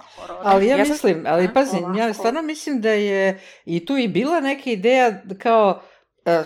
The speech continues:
Speaker 2: s obzirom na tu konačni montažni flashback, E, da je tu i bila ideja kao,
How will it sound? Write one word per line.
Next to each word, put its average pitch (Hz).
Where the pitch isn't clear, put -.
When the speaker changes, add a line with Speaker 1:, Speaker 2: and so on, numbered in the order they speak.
Speaker 2:
s -
obzirom 165
na 160
tu 185
konačni 185
montažni 180
flashback, 135
E, -
da 160
je 165
tu 226
i 247
bila 247
ideja 277
kao, 269